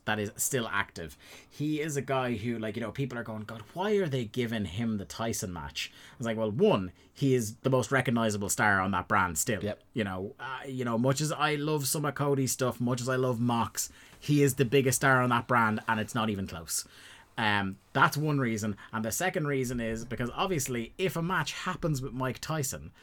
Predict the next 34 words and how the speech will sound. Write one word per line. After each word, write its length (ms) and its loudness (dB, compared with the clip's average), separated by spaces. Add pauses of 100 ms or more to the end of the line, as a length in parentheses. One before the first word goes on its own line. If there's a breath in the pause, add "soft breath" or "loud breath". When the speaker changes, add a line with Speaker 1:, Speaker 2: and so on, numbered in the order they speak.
(220 loud breath)
Speaker 1:
it 120 0
is 120 2
going 220 0
to 60 -4
be 100 -2
pure 400 0
smoke 380 0
and 140 2
mirrors. 600 0
Speaker 2:
Yeah. 60 -20 (540 loud breath)
Speaker 1:
And 240 6
that 160 4
is 100 -2
essentially 420 -2
what 260 -2
Chris 200 0
Jericho 340 0
has 180 -2
been 180 0
doing 400 0
for 220 -4
a 40 -4
couple 260 -4
of 40 -2
years 400 0
now, 240 -4
since 300 -4
his 160 -6
body 340 -2
really 300 -4
started 320 -4
to 60 -10
slow 280 -4
down. 420 -6